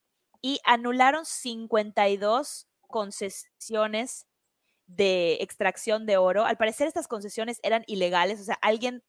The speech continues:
logró que se tuvieran esas concesiones de manera ilegal, pero había una concesión. Y decían, "Son ilegales porque no tenían el consentimiento de esta comunidad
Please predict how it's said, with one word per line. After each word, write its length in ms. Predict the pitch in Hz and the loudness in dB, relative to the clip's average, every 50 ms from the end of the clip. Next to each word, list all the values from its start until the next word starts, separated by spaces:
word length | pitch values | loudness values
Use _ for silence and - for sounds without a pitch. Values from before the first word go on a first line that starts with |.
| _ _ _ _ _ | _ _ _ _ _
logró 420 | 220 220 196 185 190 202 196 214 | -2 2 2 4 4 4 0 0
que 140 | - 220 196 | -2 -4 -10
se 140 | - - 185 | -10 -14 -12
tuvieran 400 | - - 190 185 190 202 208 214 | -10 -10 -4 0 0 0 0 0
esas 180 | 214 220 202 - | -6 -12 -12 -10
concesiones 520 | 190 180 175 185 175 - 196 190 196 202 | -10 -10 -10 -12 -12 -10 -10 -8 -8 -6
de 80 | 190 170 | -6 -8
manera 320 | 165 160 165 170 180 190 | -8 -8 -4 -2 0 0
ilegal, 380 | 185 175 160 151 147 143 214 - | 0 0 -2 -2 -2 -2 -2 -2
pero 140 | - 175 139 | -4 -6 -6
había 200 | 131 156 165 180 | -4 -4 -4 -4
una 120 | 185 175 | -4 -8
concesión. 680 | - 151 147 156 165 151 - - 196 185 190 226 285 302 _ _ _ _ _ _ _ _ _ _ _ _ _ _ _ _ _ _ _ _ _ _ _ _ _ _ _ | -10 -10 -14 -14 -14 -16 -14 -10 -8 -8 -6 -8 -10 -14 _ _ _ _ _ _ _ _ _ _ _ _ _ _ _ _ _ _ _ _ _ _ _ _ _ _ _
Y 220 | 262 262 269 262 233 | -2 0 0 0 0
decían, 400 | 233 240 - - 285 262 240 208 | -2 -6 -2 2 2 2 2 2
"Son 180 | - 262 277 | -2 -2 -2
ilegales 380 | 311 302 277 220 208 233 285 - | 2 2 4 6 6 4 4 0
porque 240 | - 220 - - 190 | -4 -8 -6 -6 -6
no 220 | 196 202 220 220 | -4 -4 -6 -6
tenían 260 | - 233 220 214 214 | -4 -4 -4 -4 -4
el 80 | 220 214 | -4 -6
consentimiento 680 | 214 185 175 - 190 170 - 165 165 175 180 202 208 240 | -8 -10 -10 -10 -12 -12 -10 -10 -8 -6 -6 -6 -4 -2
de 100 | 208 175 | 0 0
esta 200 | 170 170 - 214 | 0 0 -4 -8
comunidad 680 | - - 180 165 160 156 156 151 156 151 165 190 196 202 | -8 -8 -10 -10 -10 -10 -6 -2 0 2 2 2 0 -4